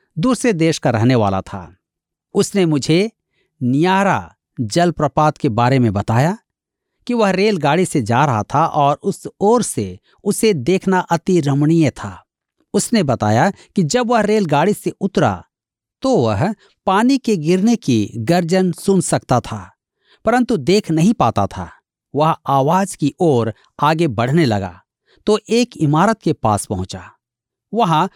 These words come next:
कुछ लोग टॉफियां और च्युइंगम बेच रहे थे और फर्श पर कागज के टुकड़े पड़े थे। वह अति निराश हुआ। तभी उसकी दृष्टि एक विशाल चित्र पर पड़ी। वह नियाग्रा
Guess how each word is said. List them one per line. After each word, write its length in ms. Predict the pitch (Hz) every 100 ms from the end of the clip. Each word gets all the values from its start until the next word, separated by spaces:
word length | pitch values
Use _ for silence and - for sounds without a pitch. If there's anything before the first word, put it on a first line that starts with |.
| _ -
कुछ 260 | 330 -
लोग 320 | 185 190 196 _
टॉफियां 500 | 151 151 - 196 180 -
और 220 | 151 151
च्युइंगम 580 | - - 202 151 120 104 -
बेच 320 | 107 139 -
रहे 180 | 107 107
थे 220 | - 95 _ _ _ _ _ -
और 360 | 190 107 139 185 _ -
फर्श 260 | 262 254 -
पर 300 | 165 147 - _
कागज 380 | 165 180 233 233
के 140 | -
टुकड़े 360 | 165 - 180 226
पड़े 280 | - 123 107 -
थे। 160 | 98 - _ _ _ _
वह 120 | 165 196
अति 360 | - 202 226
निराश 520 | 185 120 120 151 -
हुआ। 240 | 107 92 - _ _ _ _ _
तभी 400 | 247 202 131 185 - _ -
उसकी 340 | 233 - 262
दृष्टि 380 | 165 190 - 202
एक 300 | - 180 -
विशाल 520 | 147 - 185 123 90 _
चित्र 280 | - 240 190
पर 180 | - 120
पड़ी। 380 | - 110 135 214 _ _ _ _ _ -
वह 440 | 196 160 117 156 - _ _
नियाग्रा 760 | 127 139 175 202 190 226 123 92